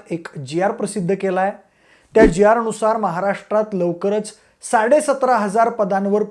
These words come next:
पोलीस भरती होणार असल्याचं कळतंय. मंडळी, तसं कोरोनाचं संकट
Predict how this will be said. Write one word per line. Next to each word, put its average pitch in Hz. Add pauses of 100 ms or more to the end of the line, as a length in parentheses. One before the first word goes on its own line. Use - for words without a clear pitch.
पोलीस 240
भरती 233
होणार 202
असल्याचं 165
कळतंय. 147 (640)
मंडळी, 302 (100)
तसं 294
कोरोनाचं 262
संकट 220